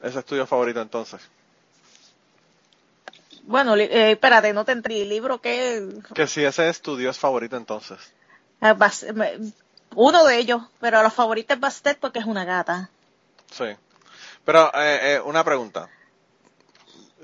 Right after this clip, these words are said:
Speaker 1: Tú no me, me estás evadiendo la pregunta o no me estás contestando. Entonces, ¿crees que los dioses existen? ¿O los ves como una cuestión mitológica, simbólica?
Speaker 2: Ah, mitológica.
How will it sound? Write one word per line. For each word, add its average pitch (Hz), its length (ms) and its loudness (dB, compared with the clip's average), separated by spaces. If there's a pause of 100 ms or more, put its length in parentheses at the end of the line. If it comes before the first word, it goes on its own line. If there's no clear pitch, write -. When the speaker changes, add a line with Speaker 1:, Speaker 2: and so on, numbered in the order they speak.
Speaker 1:
Tú 156 200 -6
no 160 180 -6
me, 147 180 -4
me 123 100 -10
estás 127 180 -6
evadiendo 143 380 0
la 139 80 0
pregunta 135 480 -2
o 110 80 -4
no 107 60 -8
me 113 100 -8
estás 127 200 -4
contestando. 101 600 -12 (300)
Entonces, 120 340 -8
¿crees 143 420 2
que 147 120 -4
los 127 100 -4
dioses 131 320 -4
existen? 123 580 -8 (140)
¿O 107 80 -8
los 110 140 -6
ves 107 160 -8
como 120 320 -4
una 117 140 -8
cuestión 120 300 -10
mitológica, 104 760 -4
simbólica? 117 560 -6
Speaker 2:
Ah, 226 40 2 (120)
mitológica. 233 1040 6